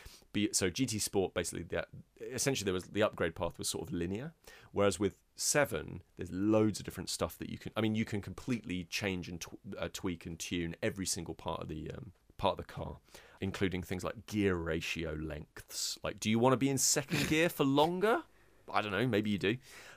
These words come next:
Um, but you can do all of this sort of stuff. We put regular driving wheels at, with a stock Polo and whipped it round Brands Hatch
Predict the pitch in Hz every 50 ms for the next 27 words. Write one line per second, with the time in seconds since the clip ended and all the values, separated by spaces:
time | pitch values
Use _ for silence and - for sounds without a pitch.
0 | - - - 110 113 113 - - - - - _ _ _ _ _ - 127 123 113
1 | 123 127 143 160 165 135 107 98 - - - - - - - 90 - - - -
2 | - - - - - _ - _ 120 127 135 135 - 135 120 110 - - - _
3 | _ _ _ _ _ _ _ _ _ _ _ _ _ _ _ - 104 107 113 131
4 | 143 151 135 135 160 165 160 160 165 165 165 156 - _ _ - 113 95 104 113
5 | 113 120 127 131 139 139 127 107 104 87 78 73 78 80 82 78 67 60 - -
6 | - 98 - - - - - - _ _ - - - _ _ _ _ _ _ 113
7 | 107 110 - 120 107 107 90 104 98 101 - - - - - - - - 185 139
8 | 95 80 - - _ - - - _ _ _ _ _ - - - 139 127 120 98
9 | 71 - - - - - 110 104 - - _ _ _ _ _ _ _ _ _ _
10 | - - - - - - _ _ - 101 104 107 101 98 95 104 123 160 165 170
11 | - - 131 135 120 120 107 92 87 87 82 92 92 87 90 90 - - - -
12 | - - - - - -